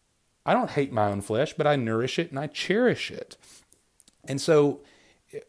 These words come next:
Paul says, "Husbands, um,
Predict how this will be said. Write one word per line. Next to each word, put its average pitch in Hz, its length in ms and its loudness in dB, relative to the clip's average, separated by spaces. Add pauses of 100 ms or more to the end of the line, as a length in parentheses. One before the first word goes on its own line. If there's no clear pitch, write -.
(640)
Paul 226 320 8
says, 123 400 2
"Husbands, - 640 -2 (1600)
um, 117 400 -4